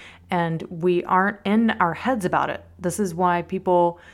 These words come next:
often say that it's easier to have great sex when they're under the influence of a glass or two of wine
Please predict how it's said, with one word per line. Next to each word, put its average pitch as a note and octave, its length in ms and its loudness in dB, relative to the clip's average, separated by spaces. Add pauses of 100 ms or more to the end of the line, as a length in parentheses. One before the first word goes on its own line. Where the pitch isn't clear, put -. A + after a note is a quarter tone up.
(280)
often F#3 340 2
say F3 260 -2
that D#3+ 140 -4
it's D#3+ 140 -10
easier A#3 380 -2
to F3+ 120 -8
have E3+ 240 -6
great E3 240 -4
sex - 320 -6
when E3+ 120 -4
they're D#3 340 -6
under D#3+ 280 -4
the D#3 120 -6
influence D3+ 500 -8
of D3+ 420 -4
a E3 120 -4
glass C#3 360 -6
or D3+ 60 -8
two D3+ 280 -8
of D3 180 -10
wine C4+ 440 0